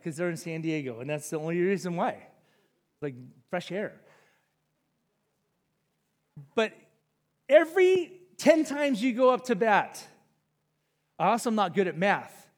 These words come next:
<laughs> One in ten. I wonder if you and I are worse. I wonder if you and I were to actually take pen and paper this week and to say,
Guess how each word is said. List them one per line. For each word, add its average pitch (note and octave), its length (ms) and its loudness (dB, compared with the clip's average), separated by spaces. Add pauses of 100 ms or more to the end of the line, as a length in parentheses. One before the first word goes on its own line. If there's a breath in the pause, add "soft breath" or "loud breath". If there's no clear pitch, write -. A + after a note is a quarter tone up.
(500)
<laughs> - 1900 -12
One E4+ 300 6
in F4 140 2
ten. D#4 640 0 (560)
I B3 100 6
wonder G4+ 400 4
if D4+ 160 -2
you F4 220 6
and F4 100 2
I E4+ 120 4
are E4 120 2
worse. E4+ 720 0 (420)
I - 120 4
wonder F4+ 360 2
if E4 140 -2
you E4 220 2
and D#4+ 100 -2
I D#4 120 4
were D#4 120 -2
to C#4+ 120 4
actually C4+ 400 -4
take C4+ 360 0
pen D#4+ 260 -4
and C#4+ 180 -2
paper B3+ 380 -2
this A#3 240 -6
week A#3 300 -6 (160 loud breath)
and A3+ 160 -2
to A#3 80 -4
say, A3+ 400 0